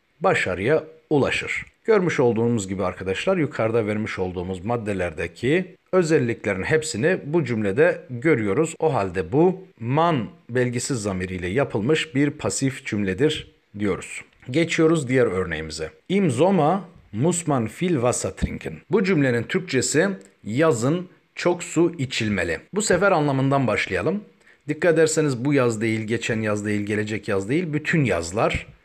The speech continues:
çok su içilmeli. Kim içmeli? Ben, sen veya o değil, herkes içmeli. Sağlık için.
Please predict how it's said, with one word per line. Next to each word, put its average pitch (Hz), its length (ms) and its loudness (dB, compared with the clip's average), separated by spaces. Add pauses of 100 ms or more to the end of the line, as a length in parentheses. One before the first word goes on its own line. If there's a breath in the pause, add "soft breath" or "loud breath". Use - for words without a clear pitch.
(400 soft breath)
çok - 280 0
su - 160 -2
içilmeli. 104 640 -2 (320)
Kim 233 200 0
içmeli? 147 580 -2 (680 loud breath)
Ben, 156 260 2
sen 143 320 0
veya 131 200 2
o 123 200 0
değil, 110 220 -2 (120)
herkes - 640 -2
içmeli. 92 560 -8 (540)
Sağlık 98 460 -4
için. 92 220 -12